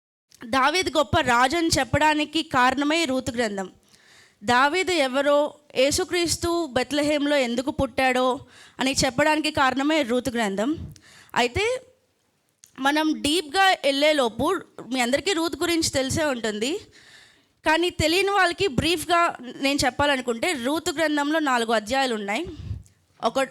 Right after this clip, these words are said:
ఆ, ఒక్కొక్క అధ్యాయంలో ట్వంటీ టూ, ట్వంటీ టూ, like, ఆ, థర్టీ ఫైవ్ అలా వర్సెస్ ఉంటాయి.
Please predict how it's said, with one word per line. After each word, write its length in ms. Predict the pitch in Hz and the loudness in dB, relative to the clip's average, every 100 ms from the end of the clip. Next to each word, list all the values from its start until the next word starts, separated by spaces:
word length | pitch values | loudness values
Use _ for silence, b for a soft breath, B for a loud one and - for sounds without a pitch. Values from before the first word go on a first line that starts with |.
| - | -2
ఆ, 400 | 226 220 214 208 - | -2 0 0 -2 -4
ఒక్కొక్క 680 | 240 269 269 302 277 277 262 B B B - | -4 -2 -2 0 2 2 -2 B B B -2
అధ్యాయంలో 640 | 233 269 269 262 262 349 | 0 2 2 0 -2 -2
ట్వంటీ 480 | 381 - 254 247 247 | -4 -4 -4 -2 -4
టూ, 160 | 247 247 - | -6 -12 -6
ట్వంటీ 420 | 240 247 247 233 247 | -6 -2 -4 -2 -4
టూ, 220 | 254 247 | -4 -4
like, 640 | 240 226 226 _ _ - | -2 -4 -10 _ _ -6
ఆ, 140 | 233 220 | -2 -2
థర్టీ 300 | 226 226 233 | -2 -4 -4
ఫైవ్ 200 | 247 220 | -2 0
అలా 140 | 214 | 0
వర్సెస్ 460 | 190 214 240 277 254 | -2 -4 -2 -2 -2
ఉంటాయి. 340 | 202 233 311 | -4 -4 -4